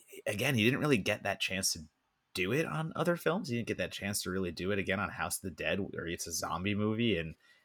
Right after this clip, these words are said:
I don't remember it being particularly gruesome, except for, like, a few choice scenes where he was able to, uh, basically wring out some of that gore that he wanted to. But Blood Rain is, is so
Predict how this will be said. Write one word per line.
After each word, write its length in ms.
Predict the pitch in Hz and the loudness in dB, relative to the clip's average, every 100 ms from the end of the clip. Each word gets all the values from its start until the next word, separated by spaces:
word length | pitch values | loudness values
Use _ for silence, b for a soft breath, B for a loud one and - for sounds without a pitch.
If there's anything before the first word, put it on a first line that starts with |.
| _ | _
I 320 | - 78 76 80 | 2 6 8 6
don't 180 | 98 95 | 2 0
remember 360 | 95 90 90 87 | 2 0 0 -4
it 60 | |
being 200 | 95 87 | -2 -4
particularly 920 | 90 113 - 98 - 110 107 120 139 - _ _ _ _ | -6 -12 -10 -8 0 4 4 4 2 -2 _ _ _ _
gruesome, 500 | 123 131 - 156 156 | 4 4 6 2 0
except 280 | 117 - 92 | 0 2 2
for, 100 | 95 | 2
like, 120 | 92 | 0
a 40 | 92 | -2
few 180 | - 90 | -4 -4
choice 300 | - 82 - | -2 -2 0
scenes 320 | 87 92 92 | 0 -2 -2
where 80 | 85 | -4
he 60 | |
was 120 | 85 82 | -6 -4
able 200 | 78 76 | -4 -2
to, 200 | 80 76 - | -4 -4 -10
uh, 600 | - - _ - - - 123 | -14 -16 _ -20 -16 -10 -6
basically 380 | 104 101 - 90 | -2 0 -2 -4
wring 280 | 87 117 123 | 2 6 8
out 260 | 107 95 | 6 4
some 200 | - 90 | 0 -2
of 60 | 80 | 0
that 240 | 73 76 - b b - | 0 0 -2 b b -10
gore 280 | 90 90 90 | -4 0 2
that 100 | 82 | 0
he 40 | 80 | -2
wanted 340 | 78 80 73 | -2 -2 -2
to. 180 | - 78 | -6 -8
But 160 | 85 92 | -6 -8
Blood 240 | - 127 | -4 0
Rain 280 | 156 135 104 | 4 6 6
is, 340 | 85 90 78 - b b b b _ _ - | 4 2 0 -4 b b b b _ _ -6
is 180 | 95 | 4
so 720 | - - 123 123 127 127 113 | 8 8 10 10 10 10 6